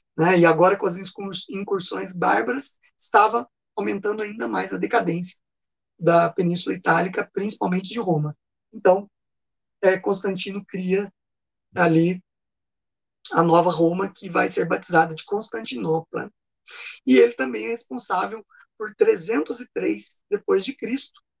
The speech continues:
é, permitir dar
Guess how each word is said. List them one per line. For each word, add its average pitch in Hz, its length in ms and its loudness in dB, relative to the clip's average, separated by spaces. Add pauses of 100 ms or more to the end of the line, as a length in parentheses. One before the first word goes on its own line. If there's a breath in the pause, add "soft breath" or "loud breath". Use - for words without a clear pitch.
(720)
é, 220 360 6 (720)
permitir 269 720 2 (500)
dar 440 280 4